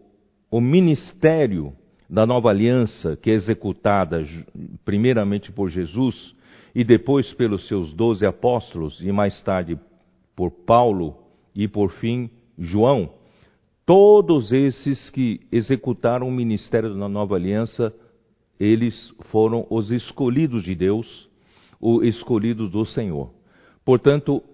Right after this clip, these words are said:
um es-, ser um escolhido é um homem em quem Deus pode contar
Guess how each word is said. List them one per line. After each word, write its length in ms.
um 280
es-, 280
ser 180
um 160
escolhido 800
é 240
um 320
homem 460
em 220
quem 460
Deus 520
pode 340
contar 640